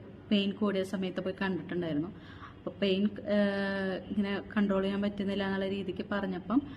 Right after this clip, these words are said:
അവർ പറഞ്ഞത് ട്രീറ്റ്മെൻറ്റ് അവിടെ സ്റ്റാർട്ട് ചെയ്താൽ പെട്ടെന്ന് സ്റ്റാർട്ട് ചെയ്യണം, അല്ല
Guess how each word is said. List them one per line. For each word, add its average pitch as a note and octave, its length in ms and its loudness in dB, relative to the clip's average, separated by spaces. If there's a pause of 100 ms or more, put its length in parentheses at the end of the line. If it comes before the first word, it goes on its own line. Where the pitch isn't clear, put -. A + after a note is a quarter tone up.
(340)
അവർ G3+ 200 2
പറഞ്ഞത് G3 380 2 (340)
ട്രീറ്റ്മെൻറ്റ് G3+ 460 2
അവിടെ G3 160 2
സ്റ്റാർട്ട് F#3+ 380 -2
ചെയ്താൽ F#3 360 0
പെട്ടെന്ന് F3+ 380 -4
സ്റ്റാർട്ട് F3 320 0
ചെയ്യണം, F3 300 2 (540)
അല്ല A3 200 8